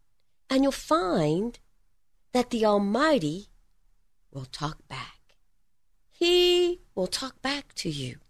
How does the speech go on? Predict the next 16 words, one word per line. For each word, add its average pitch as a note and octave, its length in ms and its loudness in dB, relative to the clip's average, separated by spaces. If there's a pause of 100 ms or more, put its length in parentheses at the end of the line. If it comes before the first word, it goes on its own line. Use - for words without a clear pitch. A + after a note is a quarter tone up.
(960)
You C4+ 140 2
will B3 100 4
have G#3+ 240 -2
revelation. G3 880 -2 (540)
You C4+ 120 2
will C#4+ 80 6
have A#3+ 240 4 (120)
answers D4+ 540 2 (180)
to G3 80 -4
circumstances B3 1200 0 (260)
beyond F#3+ 640 0 (180)
natural C4+ 840 0 (380)
understanding. E3+ 1900 -2 (500)
Beyond C5 320 4
natural B4+ 360 0
understanding. E4 800 0